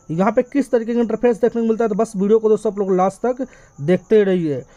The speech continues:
And यहाँ पे आइएगा तो यहाँ पे दोस्तों देखने को मिल जाएगा आपको शेयर का ऑप्शन। तो यहाँ से दोस्तों अपने लिंक को दोस्तों आप कॉपी करके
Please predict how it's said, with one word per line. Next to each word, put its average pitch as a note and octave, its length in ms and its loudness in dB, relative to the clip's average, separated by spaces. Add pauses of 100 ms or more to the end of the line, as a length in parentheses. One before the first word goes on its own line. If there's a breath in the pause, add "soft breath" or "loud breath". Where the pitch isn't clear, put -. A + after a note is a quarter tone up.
(200 soft breath)
And F3 200 0
यहाँ G3+ 220 0
पे C4+ 100 2
आइएगा B3+ 260 2
तो B3 120 -6
यहाँ A3 180 -2
पे A#3 60 -6
दोस्तों A#3+ 200 -4
देखने A3+ 220 0
को A#3 60 0
मिल A#3 120 0
जाएगा A#3 180 2
आपको A3+ 220 -4
शेयर A#3 260 0
का A#3+ 100 -4
ऑप्शन। A3 240 -4
तो G3 80 -8
यहाँ F#3 200 -2
से G#3 40 -6
दोस्तों A#3 240 -2
अपने A3 140 0
लिंक G#3+ 240 0
को A3+ 80 4
दोस्तों A3 240 0
आप G3 60 -14
कॉपी G#3+ 200 -2
करके G#3 320 2